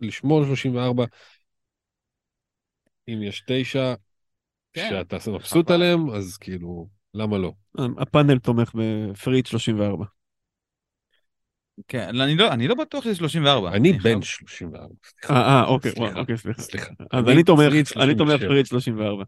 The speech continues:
Speaker 2: אתה הבן אדם היחיד עם בנץ' ב-, אה, לא, בעצם יש את, אה, גם ניתאי, נראה לי, עם בנץ'.
Speaker 1: ניתאי?
Speaker 3: אילנות גבוהים.
Speaker 1: אם ניתאי בצד שלי, אני
Speaker 2: <laughs>
Speaker 1: מבסוט
Speaker 2: כן.
Speaker 1: מאוד.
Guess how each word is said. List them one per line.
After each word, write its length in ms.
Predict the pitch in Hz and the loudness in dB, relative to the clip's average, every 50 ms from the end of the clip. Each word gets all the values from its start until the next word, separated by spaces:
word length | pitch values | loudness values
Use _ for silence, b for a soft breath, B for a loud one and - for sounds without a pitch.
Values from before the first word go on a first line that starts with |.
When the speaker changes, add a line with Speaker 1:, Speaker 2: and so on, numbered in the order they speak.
| _ _ _ | _ _ _
Speaker 2:
אתה 200 | - 123 196 202 | -6 -4 -2 -2
הבן 240 | 180 139 135 135 151 | -2 0 -2 -2 0
אדם 80 | 160 | 0
היחיד 320 | 156 131 117 - - 135 123 | 0 0 -2 -2 -4 -4 -4
עם 140 | 117 113 | -4 -4
בנץ' 260 | 104 113 107 98 - 95 | -4 -4 -6 -6 -8 -10
ב-, 100 | 92 95 92 90 87 87 85 87 87 87 87 - - | -8 -8 -8 -8 -8 -10 -10 -12 -14 -16 -16 -12 -10
אה, 140 | 107 104 98 | -8 -6 -6
לא, 120 | 98 95 | -6 -8
בעצם 280 | 92 92 85 - 98 98 | -8 -10 -12 -10 -10 -10
יש 180 | 98 98 - | -10 -10 -12
את, 140 | 98 - 95 | -16 -14 -12
אה, 300 | 90 87 87 90 87 85 | -10 -8 -8 -8 -10 -10
גם 140 | 82 90 90 | -12 -12 -12
ניתאי, 380 | 90 87 - 131 117 90 82 - _ _ 87 | -10 -8 -6 -4 -4 -4 -6 -10 _ _ -16
נראה 180 | 87 85 85 | -14 -12 -12
לי, 80 | 85 85 | -10 -10
עם 120 | 85 85 | -10 -10
בנץ'. 260 | 82 87 85 82 - - - - _ - | -10 -10 -12 -12 -14 -18 -20 -20 _ -20
Speaker 1:
ניתאי? 340 | 85 - - 90 95 110 104 101 _ _ _ _ _ _ _ _ _ _ _ _ _ _ _ _ _ _ _ _ _ _ _ _ _ _ - | -20 -16 -14 -12 -10 -10 -12 -12 _ _ _ _ _ _ _ _ _ _ _ _ _ _ _ _ _ _ _ _ _ _ _ _ _ _ -10
Speaker 3:
אילנות 300 | 127 110 104 104 113 120 | -10 -8 -6 -6 -4 -4
גבוהים. 340 | 117 113 110 123 175 175 135 | 0 2 2 2 2 2 0
Speaker 1:
אם 160 | 92 95 95 | -2 -2 -2
ניתאי 280 | 95 90 - 104 98 95 | -2 -2 -2 -2 -4 -4
בצד 320 | 95 92 - - 104 95 | -4 -6 -4 -4 -6 -4
שלי, 560 | 90 92 95 101 120 156 185 220 233 220 196 | -2 -2 -2 0 2 2 2 2 2 2 2
אני 260 | 160 131 113 117 117 107 123 | 2 2 2 0 -2 -2 -4
Speaker 2:
<laughs> 200 | 123 117 127 113 | -6 -4 -4 -2
Speaker 1:
מבסוט 320 | 104 175 - - - 180 | -4 -4 -6 -2 -2 0
Speaker 2:
כן. 120 | 131 127 156 | 0 0 0
Speaker 1:
מאוד. 260 | 156 175 196 151 | 0 0 0 -2